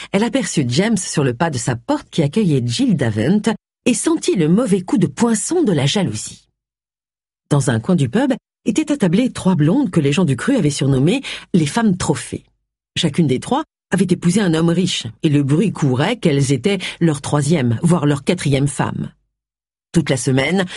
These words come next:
ces messieurs les laissaient se morfondre à la campagne, et il était clair que Londres leur manquait terriblement, et qu'elles périssaient d'ennui. Leur apparence était étonnamment semblable.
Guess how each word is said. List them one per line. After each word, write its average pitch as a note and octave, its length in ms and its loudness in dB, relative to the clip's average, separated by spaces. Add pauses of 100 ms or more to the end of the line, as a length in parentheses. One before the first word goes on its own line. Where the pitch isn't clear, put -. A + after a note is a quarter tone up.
(140)
ces G#3+ 140 0
messieurs G3 320 0
les F3+ 180 2
laissaient E3+ 360 0
se - 180 -2
morfondre D#3 540 0
à A#2+ 40 0
la F#2+ 120 -2
campagne, G#3 580 0 (260)
et B3 60 0
il B3+ 140 2
était F3+ 200 0
clair A3+ 380 -2
que - 80 0
Londres E3 440 2
leur C3 140 0
manquait C#3+ 280 0
terriblement, F3+ 560 2 (220)
et G#3 100 2
qu'elles F3+ 200 0
périssaient A#3+ 540 0
d'ennui. G3 500 2 (960)
Leur G#3+ 180 2
apparence A#3 400 0
était E3+ 320 0
étonnamment D3 400 0
semblable. C3 720 0